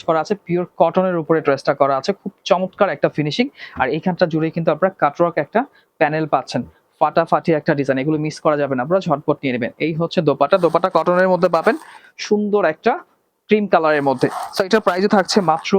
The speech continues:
পনেরোশো আশি টাকা, ঝটপট স্ক্রিনশট দিয়ে নিয়ে নেবেন। এটা পাচ্ছেন মিষ্টি কালার, সুপারহিট,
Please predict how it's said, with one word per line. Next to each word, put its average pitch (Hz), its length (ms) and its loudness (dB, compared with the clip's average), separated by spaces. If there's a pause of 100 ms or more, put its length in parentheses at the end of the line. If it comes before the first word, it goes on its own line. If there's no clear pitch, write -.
(120)
পনেরোশো 185 460 0
আশি 147 220 2
টাকা, 151 260 2
ঝটপট 160 360 0 (120)
স্ক্রিনশট 151 380 -2
দিয়ে 143 140 -2
নিয়ে 127 140 -2
নেবেন। 110 180 -4 (240)
এটা 147 180 -4
পাচ্ছেন 151 280 0
মিষ্টি 151 300 -4
কালার, 110 280 -2
সুপারহিট, 156 580 -2